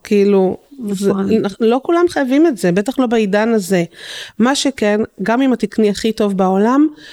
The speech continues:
Speaker 1: אין ממש תחליף ללבשל בבית, כי כשילד נכנס הביתה ויש ניחוחות, והוא יודע שהשקיעו בו, התגובות הן אחרות, ה-, אבל אני לא חושבת ש-,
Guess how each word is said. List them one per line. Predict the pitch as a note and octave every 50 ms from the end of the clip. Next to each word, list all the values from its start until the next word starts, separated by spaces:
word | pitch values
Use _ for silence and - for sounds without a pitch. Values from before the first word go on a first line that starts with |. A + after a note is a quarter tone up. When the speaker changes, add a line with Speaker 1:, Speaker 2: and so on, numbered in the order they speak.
| - - - _ _ _ -
Speaker 1:
אין | B3 C#4+ D#4 D4+
ממש | C#4+ A#3+ G#3 G3 G3 -
תחליף | - F#3+ - - G#3 G3 - -
ללבשל | G3 F#3+ F3+ F3 F3 F3+ F3+ - - G#3 G3 F#3 F3+ E3 - -
בבית, | F3 F3+ E3+ E3+ F#3 G3 G#3 A#3 C4 B3+
כי | - G#3
כשילד | F#3+ - G#3+ G#3 G#3+ G#3 F#3+ F#3
נכנס | F3+ - - G3 G3 - -
הביתה | F3 E3+ F3+ F3 F3+ F3+ - F3 E3+ E3
ויש | D#3+ F3 F3 E3 - F3+ F#3+ F#3+ - -
ניחוחות, | F#3+ F3+ - - E3+ - - A3+ G3 F3+ - - - - - - - - - - _ _ _ _ _ _ _ _ F#3+
והוא | F#3 F3+ G3 G3+ G3+ G#3
יודע | G3 F#3+ F3+ G#3+ G#3+ G#3+
שהשקיעו | G#3+ - G#3 F#3 F3+ F3+ - - - _ _ - F#3+ - - - - B3 B3+ C4+ B3+ B3
בו, | D4 D4 D4+ D#4 D4+ - - _ _ _ _ _ -
התגובות | F#3+ F#3+ F#3 F3+ F3+ - G#3 G3+ F#3 A3+ A#3+ A#3 C4+
הן | A#3+ G#3
אחרות, | F#3+ - - F3+ E3 F3 G3 F#3 F3 F3 F3
ה-, | E3+ E3 E3 E3 E3+ E3+ - - - - - - - - _ _ _ _ _ _ _ _ _ -
אבל | F#3 F#3+ F3+ G3 F#3+ F#3 E3+
אני | F3 F3 F#3 F3
לא | F3 G3
חושבת | G#3 - G#3 F#3+ - F#3+ G3 G3+ G3
ש-, | -